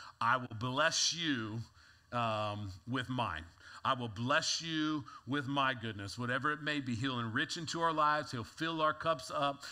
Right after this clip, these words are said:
He'll fill our barns up. That is the God in which we serve. So if we honor him with our first fru-, fruits, God will bless us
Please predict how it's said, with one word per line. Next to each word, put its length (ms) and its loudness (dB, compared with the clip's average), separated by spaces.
He'll 100 -4
fill 300 -2
our 100 6
barns 400 2
up. 200 2
That 120 0
is 80 -6
the 80 -4
God 300 2
in 160 -2
which 240 -2
we 300 0
serve. 520 2
So 140 -2
if 140 -4
we 160 0
honor 320 4
him 320 0
with 160 -2
our 160 6
first 260 -4
fru-, 320 -8
fruits, 460 -6
God 260 2
will 120 -4
bless 500 0
us 400 0